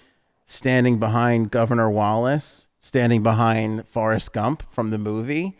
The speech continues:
And the caption was, "It's called Photoshop, you idiots," or whatever it was. And I put it out there. And that came up on my memories the other day.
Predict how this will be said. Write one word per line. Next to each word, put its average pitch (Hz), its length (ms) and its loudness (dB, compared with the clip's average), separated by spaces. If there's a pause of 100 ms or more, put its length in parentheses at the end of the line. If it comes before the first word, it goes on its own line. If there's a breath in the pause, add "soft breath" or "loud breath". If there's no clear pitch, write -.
(540)
And 123 160 -2
the 120 80 -2
caption 127 480 -2
was, 113 240 0
"It's 117 140 -12
called 110 220 -4
Photoshop, 117 680 0
you 104 140 -8
idiots," 95 480 -10
or 107 80 -4
whatever 104 300 -6
it 101 60 -8
was. 110 220 -2
And 107 120 -8
I 101 60 -10
put 110 220 -6
it 104 100 -6
out 101 260 -6
there. 127 320 0
And 120 140 -2
that 120 180 0
came 131 180 0
up 120 140 0
on 113 100 2
my 110 160 0
memories 110 460 0
the 95 60 -8
other 98 160 -8
day. 98 360 -10